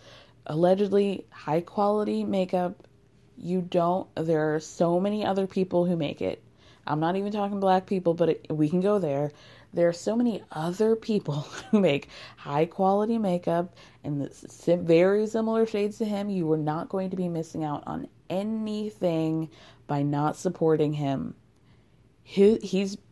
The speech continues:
more than fine. I saw a little, uh, clip of his house tour that is, like, such a disgusting display of <laughs> wealth, which is another conversation.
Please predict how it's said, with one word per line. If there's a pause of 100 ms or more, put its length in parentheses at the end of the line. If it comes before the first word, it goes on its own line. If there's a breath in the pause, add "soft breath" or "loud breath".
more
than
fine. (340 loud breath)
I
saw
a
little, (120)
uh, (600)
clip (100)
of
his
house
tour (320 loud breath)
that
is,
like, (380)
such
a
disgusting
display
of
<laughs>
wealth,
which
is
another
conversation.